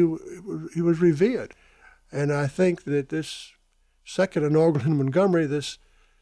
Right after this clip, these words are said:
sort of paean to the lost cause, had more lasting impact than his first one because, as you well know, this lost cause idea of the Confederacy had a powerfully long life.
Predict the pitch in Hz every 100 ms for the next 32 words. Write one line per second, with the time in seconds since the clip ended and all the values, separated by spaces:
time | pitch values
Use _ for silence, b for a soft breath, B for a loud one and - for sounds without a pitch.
0 | _ 156 147 139 196 185 165 151 151 160
1 | 156 - - 220 196 175 165 131 165 151
2 | 156 170 175 170 175 - 160 170 156 170
3 | 165 160 151 139 208 233 - 175 135 135
4 | 160 151 135 - b b b b 139 139
5 | 196 170 156 147 185 185 175 - b b
6 | b - 156 143 165 160 147 - 175 160
7 | 151 156 151 151 143 135 143 135 214 220
8 | - 156 151 151 156 - 202 185 156 -
9 | 151 147 147 156 147 147 196 190 -